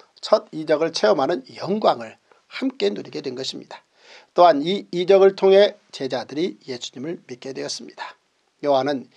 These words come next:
예수님의 첫 번째 기적을 기록한 이후 곧바로 예수님의 첫 번째 성전 청결 사건을 기록합니다.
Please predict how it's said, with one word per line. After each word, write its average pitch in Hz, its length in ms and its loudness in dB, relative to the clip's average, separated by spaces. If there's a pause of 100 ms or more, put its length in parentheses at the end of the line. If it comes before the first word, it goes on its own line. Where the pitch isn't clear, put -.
(260)
예수님의 165 440 -2
첫 - 240 -6
번째 208 400 2 (140)
기적을 156 500 -6
기록한 131 460 -10
이후 180 460 -2
곧바로 180 560 0 (460)
예수님의 139 680 -6
첫 - 280 -6
번째 196 540 0
성전 220 680 -4
청결 269 440 -4
사건을 147 420 -10
기록합니다. - 640 -16